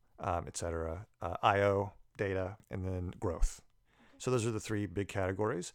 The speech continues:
And that's, when I say data in that text, I mean quantifiable stuff, um, that we can then interpret for parents. So in other words, in the E H R, seven days worth of weight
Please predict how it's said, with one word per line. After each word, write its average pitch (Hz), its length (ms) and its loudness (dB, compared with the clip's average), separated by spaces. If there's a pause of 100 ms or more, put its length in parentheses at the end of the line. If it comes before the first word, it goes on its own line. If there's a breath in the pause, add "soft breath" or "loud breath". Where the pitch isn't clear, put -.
(120)
And 113 160 0
that's, - 340 2 (160)
when 110 120 0
I 113 60 2
say 107 320 2
data 101 600 2 (140)
in - 160 -6
that 120 200 2
text, 98 280 -4
I 107 60 2
mean 101 140 -4
quantifiable 90 760 0
stuff, 82 500 -4 (500)
um, 92 240 -2
that 101 140 0
we 110 100 0
can 98 280 -4
then 98 460 2 (340)
interpret 110 600 4
for 101 140 -8
parents. - 500 0 (120)
So - 140 -2
in 113 60 2
other 117 120 4
words, 110 320 2 (440 soft breath)
in 120 120 -2
the 127 220 -2
E 120 80 4
H 113 140 -2
R, 104 440 4 (300)
seven 123 380 2
days 110 260 2
worth 95 280 -2
of 85 200 -4
weight 98 400 0